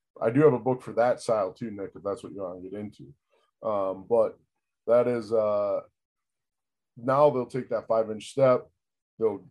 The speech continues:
they'll s-, get in their pass pro demeanor, um, and, and hold that, and they'll really look at each other. They know whenever we do pass pro drills,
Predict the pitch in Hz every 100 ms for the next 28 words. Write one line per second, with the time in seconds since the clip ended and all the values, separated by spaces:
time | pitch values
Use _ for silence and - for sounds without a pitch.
0 | 113 104 98 - - 107 120 110 101 -
1 | 120 113 120 113 110 113 113 113 113 -
2 | _ _ _ - 101 98 95 92 92 92
3 | 87 _ - 104 101 - 107 101 - 135
4 | 131 117 110 107 - 110 117 120 123 117
5 | 110 113 113 104 95 95 95 135 151 139
6 | 127 117 131 143 147 135 131 127 120 -
7 | 117 104 107 107 101 95